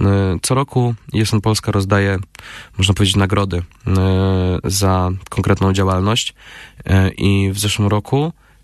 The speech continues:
e, zostaliśmy nagrodzeni właśnie, e, nagrodą dla najlepszej nowo powstałej sekcji.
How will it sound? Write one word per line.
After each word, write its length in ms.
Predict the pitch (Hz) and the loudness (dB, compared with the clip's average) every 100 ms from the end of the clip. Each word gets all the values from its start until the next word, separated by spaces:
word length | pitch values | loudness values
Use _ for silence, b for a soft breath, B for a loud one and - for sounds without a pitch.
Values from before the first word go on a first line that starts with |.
| _ | _
e, 260 | 95 98 98 | 2 2 2
zostaliśmy 460 | 98 - 104 - | 0 0 0 0
nagrodzeni 520 | 101 98 101 98 104 98 | 0 0 0 2 0 0
właśnie, 420 | 98 - 98 95 | 0 0 0 0
e, 160 | 92 - 87 92 92 | 0 0 0 2 0
nagrodą 500 | 95 101 101 101 101 | 0 0 0 0 0
dla 140 | 98 98 | 0 2
najlepszej 600 | 98 101 - - 98 95 B B B B B - _ - - - - | 2 0 0 0 -2 -4 B B B B B -20 _ -20 -20 -20 0
nowo 300 | 104 107 110 | 4 4 2
powstałej 480 | 104 101 - 104 101 | -4 -4 -2 0 0
sekcji. 420 | 98 95 - - | -2 -4 -6 -10